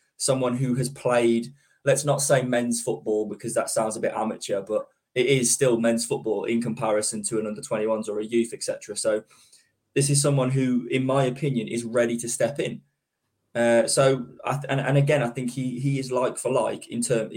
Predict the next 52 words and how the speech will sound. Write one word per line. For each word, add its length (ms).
or 120
as 80
close 340
as 80
like 220
to 100
like 160
as 60
we're 140
gonna 140
get 200
for 80
Van 200
de 60
Ven 160
at 60
the 80
moment. 420
So, 260
like 200
I 80
say, 300
I 100
think 280
it's 180
a 40
bit 240
of 100
a 60
bad 180
time 220
for 100
the 80
youth 240
to 60
be 100
bled 260
through, 280
because 400
we're 180
literally 360
running 220
on 140
one 180
competition 540
until 200
the 100
F 120
A 100
Cup 200
comes 240
in. 160